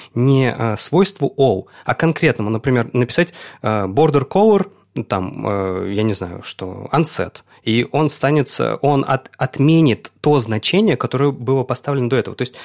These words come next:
это даже all не делает. Вот у тебя есть класс, он дает border color такой-то. А после этого у тебя есть второй класс, которым ты хочешь отменить.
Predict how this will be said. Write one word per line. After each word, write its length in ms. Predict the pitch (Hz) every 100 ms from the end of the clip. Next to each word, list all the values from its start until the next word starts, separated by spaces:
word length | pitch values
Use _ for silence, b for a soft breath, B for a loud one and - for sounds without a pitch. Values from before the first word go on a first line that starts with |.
| B
это 120 | -
даже 280 | 139 147 - -
all 180 | 190 147
не 140 | 117
делает. 320 | 107 90 87
Вот 180 | 113 - b b
у 40 | 120
тебя 200 | 123 143
есть 320 | 143 202 -
класс, 420 | - 113 127 - B B
он 240 | 113 123 -
дает 480 | 117 113 123 170 -
border 400 | 117 147 123 -
color 300 | 170 202 -
такой-то. 640 | - 139 127 107 - 85 _ b b b
А 80 | -
после 300 | 147 139 175
этого 160 | 196 160
у 80 |
тебя 200 | 147 135
есть 120 | 143 -
второй 300 | 127 160 240
класс, 220 | - 123
которым 300 | 117 151 160
ты 80 | 147
хочешь 360 | 156 147 139
отменить. 560 | - - 160 180 110 -